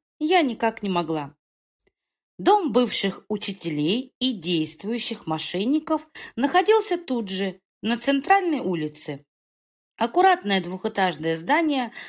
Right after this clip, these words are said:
было небольшим, но очень ухоженным. Судя по всему, мэтры арендовали его вместе, чтобы не тратить много денег.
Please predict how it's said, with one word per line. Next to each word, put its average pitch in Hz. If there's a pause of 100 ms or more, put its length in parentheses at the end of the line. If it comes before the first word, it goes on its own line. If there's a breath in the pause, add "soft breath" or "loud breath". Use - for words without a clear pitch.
было 330
небольшим, 196 (220)
но 226
очень 269
ухоженным. 165 (440 loud breath)
Судя 254
по 226
всему, 226 (240 loud breath)
мэтры 381
арендовали 302
его 285
вместе, 262
чтобы 214
не 247
тратить 190
много 190
денег. 165